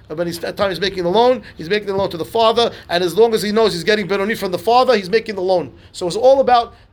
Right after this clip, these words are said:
not, not having the loan, the, uh, the credit market dry up. We don't want, we want to make sure there's credit available, so we make a takana that you're gonna get benonit instead of ziburit. From the Torah, you only entitled to ziburit. We bump you up to benonit,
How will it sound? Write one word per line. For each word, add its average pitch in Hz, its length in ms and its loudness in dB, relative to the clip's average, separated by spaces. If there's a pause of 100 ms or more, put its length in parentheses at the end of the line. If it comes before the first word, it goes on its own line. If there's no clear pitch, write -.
(100)
not, 220 380 -6
not 233 360 -4
having 208 480 -2
the 190 60 -8
loan, 208 320 -2
the, 190 160 -4
uh, 185 160 4
the 180 220 -2
credit 214 300 0
market 180 260 -4
dry 147 220 -4
up. 117 120 -10 (240)
We 165 80 -6
don't 220 140 2
want, 220 140 2
we 202 80 -2
want 226 160 0
to 214 40 -8
make 214 120 -6
sure 226 160 0
there's 185 120 -6
credit 196 240 -6
available, 247 520 -2 (120)
so - 160 -6
we 185 60 0
make 226 160 4
a 220 60 -4
takana 220 680 -2 (200)
that 185 120 0
you're 185 100 -6
gonna 220 180 0
get 226 260 -2
benonit 214 400 2
instead 226 240 0
of 220 80 -2
ziburit. 214 320 -2
From 233 160 -4
the 226 60 -4
Torah, 208 260 0
you 220 100 0
only 220 140 -2
entitled 208 220 0
to 208 60 -8
ziburit. 226 300 -6
We 175 80 -8
bump 233 320 -2
you 226 80 0
up - 120 -6
to 175 40 -8
benonit, 165 500 -6